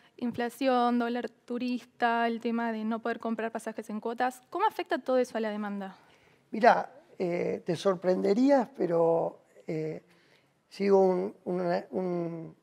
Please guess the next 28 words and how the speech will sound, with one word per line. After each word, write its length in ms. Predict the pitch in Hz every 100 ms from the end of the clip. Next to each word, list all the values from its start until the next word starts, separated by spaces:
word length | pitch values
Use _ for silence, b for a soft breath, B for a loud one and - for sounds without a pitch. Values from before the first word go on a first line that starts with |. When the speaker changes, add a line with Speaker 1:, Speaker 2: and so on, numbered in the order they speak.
| _ _ _ _
Speaker 2:
un 80 | 180
analista 460 | 185 180 180 180 190
de 80 |
consumo 640 | 175 160 156 202 202 208 170
que 300 | 160 170 -
habla 300 | - 180 196
del 300 | 175 165 165
consumo 480 | 165 160 156 208 185
revancha, 580 | 165 185 175 160 151 160
¿no? 300 | 165 214 294 b b b b _
Y 500 | 175 170 170 170 294 -
eso 240 | 202 240
pasa 240 | 202 185 190
mucho 340 | 190 208 214
con 120 | 196
el 140 | 165 160
turismo, 580 | 180 196 160 - 160 147
¿no? 180 | 214
La 180 | 214 170
gente 380 | - 220 214 190
estuvo 340 | - 196 196 185
dos 260 | 208 -
años 420 | 208 196 208 196 b b b _
encerrados 960 | 180 165 - 165 202 214 226 269 - _ b b b b _
y 380 | 208 208 254 -
salió 640 | - - 190 175 208 226 247
masivamente 1300 | 202 170 160 233 247 208 202 214 220 233 240 247 -
a, 640 | 165 165 160 156 170 180